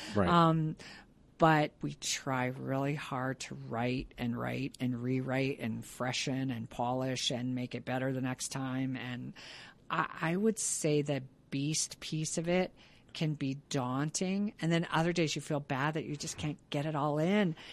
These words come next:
Speaker 2: You've
Speaker 1: Yeah.
Speaker 2: taken your Mona Lisa and you've cut out her nose, you know, so that you can get it on the air.
Speaker 1: <laughs>
Speaker 2: Um, so
Speaker 1: I think William Goldman, who's a screenwriter, calls it murdering your children.
Speaker 2: Yeah, it is. It's like murdering your child. Like you went,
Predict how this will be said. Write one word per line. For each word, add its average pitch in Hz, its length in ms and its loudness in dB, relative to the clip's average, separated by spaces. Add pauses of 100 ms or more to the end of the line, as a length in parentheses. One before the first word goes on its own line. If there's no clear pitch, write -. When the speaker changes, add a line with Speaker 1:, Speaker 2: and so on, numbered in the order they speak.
(140)
Speaker 2:
You've 190 140 4
Speaker 1:
Yeah. - 40 -4
Speaker 2:
taken 190 340 6
your 175 160 4
Mona 175 380 6
Lisa 196 380 8
and 170 200 8
you've 170 240 0
cut 190 200 6
out 190 160 12
her 185 100 8
nose, 175 640 12
you 165 100 8
know, 175 220 12
so - 180 12
that 196 160 12
you 190 80 8
can 196 180 6
get 190 200 10
it 196 80 10
on 185 180 10
the 185 120 8
air. 202 260 10
Speaker 1:
<laughs> 233 60 2 (240)
Speaker 2:
Um, 196 360 8 (280)
so 220 420 10 (120)
Speaker 1:
I 139 100 8
think 196 180 12
William 143 320 12
Goldman, 107 440 10
who's 107 180 8
a - 20 12
screenwriter, 110 560 10
calls 107 220 12
it 107 40 8
murdering 104 380 12
your 95 100 8
children. 87 400 2
Speaker 2:
Yeah, 392 460 12
it 262 100 12
is. 381 300 12
It's 262 160 12
like 339 180 12
murdering 311 360 12
your 311 120 10
child. 339 440 12
Like 262 180 12
you 277 80 6
went, 262 220 10